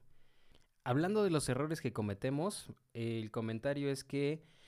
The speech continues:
la persona decía que su automóvil estaba valuado en sesenta mil pesos. Sí, efectivamente, eso es en caso de robo o que le llegue a pasar algo a tu auto, pero si ocasionas daños a terceros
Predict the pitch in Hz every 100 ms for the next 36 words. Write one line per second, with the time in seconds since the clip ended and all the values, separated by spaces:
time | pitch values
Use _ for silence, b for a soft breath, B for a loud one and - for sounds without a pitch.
0 | B - 117 113 113 131 139 120 123 139
1 | 123 107 101 104 113 127 110 - 110 110
2 | 98 104 110 104 95 95 90 95 104 -
3 | 127 104 - - 190 247 - 131 151 151
4 | 151 185 165 110 107 123 - 117 101 -
5 | 110 123 127 131 120 123 135 - - 101
6 | 95 92 92 95 104 101 - 101 101 101
7 | 113 127 127 92 101 101 104 98 101 -
8 | 151 190 160 160 151 127 151 - 127 101